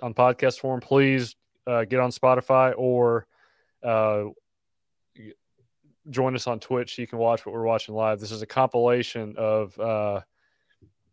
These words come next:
of, um, s-, s-, weird stuff happening. The, the, the first couple, uh, clips were, uh,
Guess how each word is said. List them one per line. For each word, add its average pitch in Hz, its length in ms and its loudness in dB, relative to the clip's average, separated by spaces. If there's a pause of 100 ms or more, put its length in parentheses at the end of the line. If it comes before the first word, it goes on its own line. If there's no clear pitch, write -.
(200)
of, 110 220 -2
um, 104 580 -2 (1120)
s-, - 180 -12 (220)
s-, - 200 -16
weird 135 380 0
stuff 127 240 2
happening. 113 360 0
The, 113 120 -8
the, 117 120 -10
the - 100 -18
first 127 300 0
couple, 113 460 0
uh, 117 220 0
clips 120 460 -2
were, 113 480 -2 (800)
uh, 101 400 -2